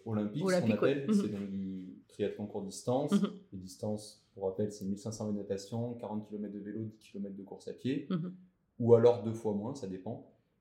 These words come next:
Speaker 1: Euh, la particularité, c'est qu'en vélo, on a le droit de, de drafter, donc de
Speaker 2: Oui.
Speaker 1: rouler en peloton, comme on voit sur le Tour de France, et cetera. Donc, euh,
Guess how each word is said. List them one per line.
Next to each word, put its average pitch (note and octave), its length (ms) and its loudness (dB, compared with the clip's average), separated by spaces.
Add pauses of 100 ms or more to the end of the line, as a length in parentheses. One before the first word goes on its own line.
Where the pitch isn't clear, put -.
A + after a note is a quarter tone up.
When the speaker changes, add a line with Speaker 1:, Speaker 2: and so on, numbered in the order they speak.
(180)
Speaker 1:
Euh, G#2+ 320 6
la A2+ 100 6
particularité, A#2+ 760 0
c'est A2+ 120 -4
qu'en G#2+ 140 -2
vélo, G#2+ 260 0
on B2 80 0
a G#2 80 0
le G2+ 60 -4
droit G#2+ 260 -2
de, G2+ 380 -4
de G#2 80 -6
drafter, G#2 360 -4
donc A2 120 2
de C#3 60 2
Speaker 2:
Oui. F#3 100 4
Speaker 1:
rouler A2+ 140 2
en A2 100 0
peloton, A2 380 -4
comme G2+ 200 -4
on F#2+ 40 -4
voit G2 140 -8
sur F#2+ 120 -10
le F#2+ 80 -10
Tour F#2 100 -14
de F#2 100 -8 (100)
France, G#2 220 -10
et - 120 -16
cetera. G2+ 420 -14 (580)
Donc, A#2 360 2
euh, A2+ 300 6